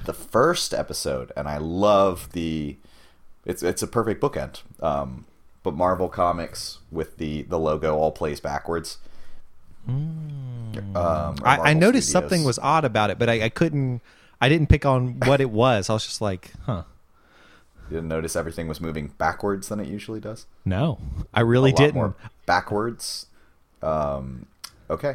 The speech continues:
Speaker 1: well, it happened. Uh, so, yes, all right. S-, let's start with episode five. Where did we leave off with four? They were all,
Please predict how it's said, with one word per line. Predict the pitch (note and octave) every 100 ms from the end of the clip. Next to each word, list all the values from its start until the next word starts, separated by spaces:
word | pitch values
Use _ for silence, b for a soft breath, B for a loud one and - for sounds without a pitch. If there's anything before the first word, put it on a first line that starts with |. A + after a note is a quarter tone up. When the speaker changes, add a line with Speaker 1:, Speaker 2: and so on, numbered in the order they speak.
| -
Speaker 1:
well, | G2 E3+ - _ _ - -
it | D#2+
happened. | G#2+ A2+ C#2 - B B B B -
Uh, | G2+ G2+ F#2 F2 D#2 - _ - - - - _ - - - -
so, | - F2+ E2+ D#2+ D#2 D2 - _ - - _
yes, | - D2 C2+ - -
all | D#2
right. | D2+ -
S-, | - - -
let's | F#2+ -
start | - - E2+ E2+ - -
with | D#2+ E2 -
episode | D#2 G2+ - F#2+ E2+
five. | - E2 C#2 C#2 D2 D#2
Where | F2+
did | G2 F2+
we | F2+
leave | E2+ D#2+
off | D#2+ -
with | C#2+
four? | - - - D2+ B1+ C2 - - _ _ - _ _ - - -
They | E2
were | D#2 -
all, | D2+ D#2 D2+ D2+ D2+